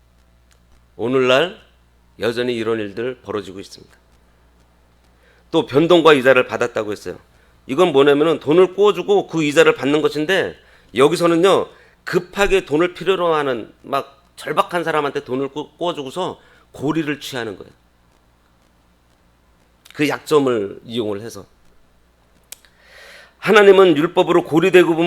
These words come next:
물론 형제인 이스라엘 백성에게는 이자조차 받는 것을 금했습니다. 하지만은 물론 이제, 어, 돈을 빌리는 데 있어서 이자를 주고 받는 행동이 요즘은 이제 보편화가 되어 있죠.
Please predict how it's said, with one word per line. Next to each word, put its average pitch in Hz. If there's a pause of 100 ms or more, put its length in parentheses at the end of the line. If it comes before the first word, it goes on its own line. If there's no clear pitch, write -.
물론 156
형제인 196
이스라엘 160
백성에게는 147 (380)
이자조차 170
받는 139
것을 147
금했습니다. 110 (800)
하지만은 175
물론 147
이제, 143
어, 135 (1300)
돈을 180
빌리는 180
데 165
있어서 147
이자를 151
주고 143
받는 139
행동이 143
요즘은 131
이제 117
보편화가 123
되어 104
있죠. 127